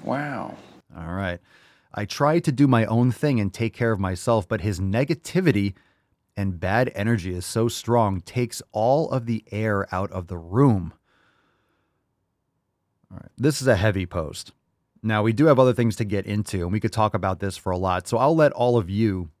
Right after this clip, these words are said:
Speaker 2: drop in the live stream chat some thoughts, and then we can kind of build on that. I think many of you know my take on the matter. That's a rough situation because it's your spouse.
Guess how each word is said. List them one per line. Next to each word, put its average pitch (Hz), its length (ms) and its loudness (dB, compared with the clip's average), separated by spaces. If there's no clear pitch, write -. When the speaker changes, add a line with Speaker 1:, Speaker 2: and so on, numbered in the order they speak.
Speaker 2:
drop 101 440 -2
in 107 200 -4
the 98 80 -2
live 90 320 -4
stream 92 320 -6
chat 90 340 -6
some 90 200 -6
thoughts, 92 480 -4
and 95 200 -8
then 92 160 -6
we 95 140 -6
can 90 220 -8
kind 95 200 -6
of 87 140 -10
build 98 280 -4
on 87 180 -6
that. 85 240 -10
I 123 80 -2
think 127 200 2
many 110 260 2
of 98 100 -2
you 101 140 -2
know 92 500 -2
my 113 280 -2
take 95 300 -4
on 82 140 -8
the 82 60 -12
matter. 82 380 -14
That's 120 280 -4
a 131 40 2
rough 120 240 2
situation 104 720 -4
because 90 460 -8
it's 98 220 -12
your 90 100 -12
spouse. 101 580 -2